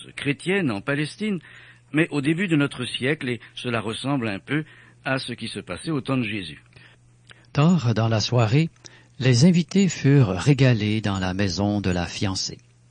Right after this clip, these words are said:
Speaker 2: On attendit des heures le fiancé, dont plusieurs fois un messager annonça l'approche. Il n'arriva que vers vingt-trois heures trente pour prendre son épouse.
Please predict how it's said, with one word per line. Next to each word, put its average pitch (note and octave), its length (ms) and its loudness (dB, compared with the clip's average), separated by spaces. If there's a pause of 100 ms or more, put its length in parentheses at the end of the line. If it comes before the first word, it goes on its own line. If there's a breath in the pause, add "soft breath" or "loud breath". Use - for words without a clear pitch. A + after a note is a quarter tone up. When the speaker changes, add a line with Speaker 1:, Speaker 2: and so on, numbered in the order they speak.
(720 loud breath)
Speaker 2:
On C3+ 120 4
attendit E3+ 400 6
des B2+ 240 6
heures F2+ 400 -2
le G2+ 160 -2
fiancé, A2 580 -2 (340 loud breath)
dont D3 140 6
plusieurs F3+ 340 8
fois F#3 460 2
un A#2+ 120 4
messager A#2+ 440 2
annonça A#2 380 0
l'approche. - 480 -6 (1000 loud breath)
Il C#3+ 120 2
n'arriva E3+ 460 4
que - 100 2
vers C3+ 400 6
vingt-trois B2+ 540 2
heures F#2+ 100 0
trente A#2 400 0
pour D#3 160 0
prendre D3+ 340 2
son E3+ 140 0
épouse. E2 540 -4